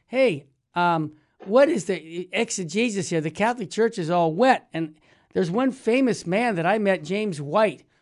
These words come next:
who's the most anti-Catholic Protestant in the world,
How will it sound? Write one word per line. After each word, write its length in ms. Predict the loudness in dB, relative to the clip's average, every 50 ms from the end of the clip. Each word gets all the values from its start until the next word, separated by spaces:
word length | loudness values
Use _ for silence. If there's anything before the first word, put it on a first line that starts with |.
| _
who's 160 | _ -12 -10 -6
the 60 | -4
most 240 | -4 -2 -4 -4 -6 -4
anti-Catholic 1000 | -2 -2 -2 -2 -2 -2 -2 -4 -6 -4 -2 -2 -2 -2 -2 -6 -6 -8 -8 -14 _ _ _ _ _ _ _ _ _
Protestant 640 | 0 0 2 2 0 -2 -4 -6 -6 -6 -6 -8 -12 _ _
in 140 | -4 -2 -2
the 100 | -2 -4
world, 640 | -4 -2 0 2 4 4 4 4 2 0 -4 -6